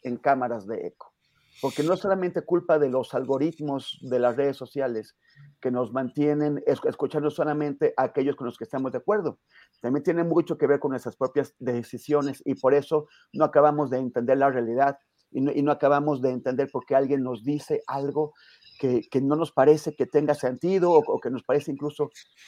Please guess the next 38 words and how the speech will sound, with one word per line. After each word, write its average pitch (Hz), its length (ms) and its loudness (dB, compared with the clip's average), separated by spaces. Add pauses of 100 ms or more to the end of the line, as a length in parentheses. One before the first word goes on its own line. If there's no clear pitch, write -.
(120)
eh, 127 220 -2
que 131 160 2
hay 139 160 6
algún 139 300 0
tipo 135 360 -2
de, 120 260 -4
de 120 280 -4
malicia 131 600 -2 (200)
en 113 160 -6
ello. 107 240 -12 (680)
Eh, 127 340 0
en-, 139 160 0
entonces 175 300 0
los 170 220 8
invito 175 240 6
a - 20 12
estar 202 260 4
en 180 100 -2
Spotify, 175 840 2
en, 123 420 -6
en 117 180 -6
Amazon 135 380 -2
Music, 139 320 -6 (140)
en, 110 440 -6
en 104 380 -8 (440)
iTunes, 139 520 2 (320)
en 123 180 -4
Google 135 240 2
Podcasts, 156 520 0
o 196 160 4
si 208 140 -2
no, 175 140 0
más 165 240 4
fa-, 160 240 6
más 147 300 2
fácilmente, 147 540 -6
si 147 140 -8
van 131 320 -4